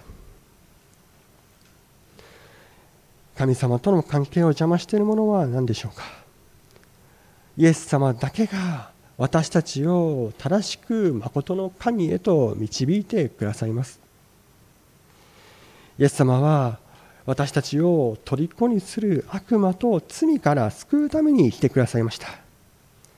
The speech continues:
目には見えないのです。しかし、このイエス様は今も私たちの傍らにおられるということを認め、信じて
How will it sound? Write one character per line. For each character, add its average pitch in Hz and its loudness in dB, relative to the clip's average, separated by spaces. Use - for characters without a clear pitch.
目 202 8
に 247 6
は 220 2
見 113 -6
え 190 0
な 165 -2
い 117 -2
の 95 -4
で 101 -10
す。 - -16
し - -10
か 320 -2
し、 208 -2
こ - -2
の 247 -4
イ 202 -4
エ 330 -2
ス - -14
様 285 -4
は 285 -2
今 302 6
も 247 0
私 202 -4
た 185 -6
ち 185 -12
の 175 -6
傍 254 -4
ら 285 0
に 294 -2
お 220 -6
ら 262 -2
れ 302 0
る 302 0
と 208 -2
い 180 2
う 156 -2
こ 135 -8
と 220 -8
を 220 -2
認 156 -6
め、 165 -4
信 254 -8
じ 160 -14
て 151 -4